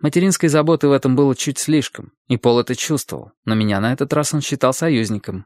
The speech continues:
а не козлом отпущения. У Шафтсбери мы свернули с шоссе А тридцать и направились на юг, искать Гримстон-Даун, что оказалось вовсе нетрудно.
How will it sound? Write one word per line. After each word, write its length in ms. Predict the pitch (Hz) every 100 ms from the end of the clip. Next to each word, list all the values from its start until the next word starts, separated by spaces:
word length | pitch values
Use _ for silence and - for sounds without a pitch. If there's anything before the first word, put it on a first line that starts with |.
| -
а 100 | 123
не 140 | 127
козлом 400 | 135 120 98 90
отпущения. 680 | 82 - 82 - 78 65 53 _ _ _ _ _ _ _ _ _ _ _ _ _ -
У 60 |
Шафтсбери 720 | - 135 165 - 170 160 143
мы 160 | 131 175
свернули 460 | - 135 120 160 135
с 80 |
шоссе 420 | - 123 - - 123
А 220 | 127 117
тридцать 420 | 123 156 - 147
и 120 | -
направились 520 | 127 110 127 143 135
на 160 | 123 123
юг, 320 | 95 82 - _
искать 320 | 110 - 135
Гримстон-Даун, 960 | 131 123 135 - 131 120 117 92 82 - _ _ -
что 260 | - 185
оказалось 400 | 180 180 165 156
вовсе 240 | 165 147 160
нетрудно. 540 | 156 170 165 95 -